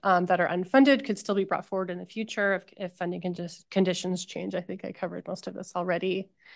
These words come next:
Um, so council did, um, provide their comments at the November, um, twenty-first study session on the prioritization framework.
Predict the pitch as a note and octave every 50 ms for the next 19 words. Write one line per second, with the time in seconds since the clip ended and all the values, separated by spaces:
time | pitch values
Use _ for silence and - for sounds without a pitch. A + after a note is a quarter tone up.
0 | - - - - - - - _ _ _ _ _ _ - C#4+ B3+ A#3 A3 G#3 G3+
1 | G3 G3 G3 G#3 G3+ - _ _ _ - - B3 A3+ - - G#3+ A3+ A#3+ A#3+ -
2 | D#4+ D#4+ B3 - - _ - G3+ G3 G3 G#3 A3 A#3+ A#3 - - - - _ A3+
3 | A3+ G#3+ G3+ G3 F#3+ F#3 F#3 - - A3 G3+ F#3 F#3 F#3 G3 G3 G#3 G3+ F#3+ G3
4 | - - G3 F3 A3 G3 G3+ A3 A#3+ B3+ C4 B3+ - - - - - G#3 G3 G3+
5 | - G3+ G3+ F#3+ F#3 F3+ F#3+ F#3+ F3+ G3 F#3+ F#3 G3 G3 F#3+ F#3+ F#3+ F#3+ F#3+ F#3+
6 | F#3+ - _ - G3+ F#3+ F3+ F3 F3 F3 F3+ - - - G3 F#3+ G3 F#3+ - G#3
7 | G3 G3 G3 - - - - - _ _ - - - - F#3 F#3 G3 G3 G3+ -
8 | G3 F#3+ F#3 - G#3+ G#3 G#3+ A3 A#3 A#3+ A#3+ - - G3 G3 F#3+ F#3+ G3 G3+ G3+
9 | F#3 - F#3 F#3+ F#3 F3+ - - G3 F#3 F#3 F#3+ F#3 F3+ F#3+ F#3 F#3 - - G3
10 | F#3+ F#3+ F#3+ F3+ - - - F#3 F#3 G3 G3 G3+ G#3+ A3+ A#3 A3+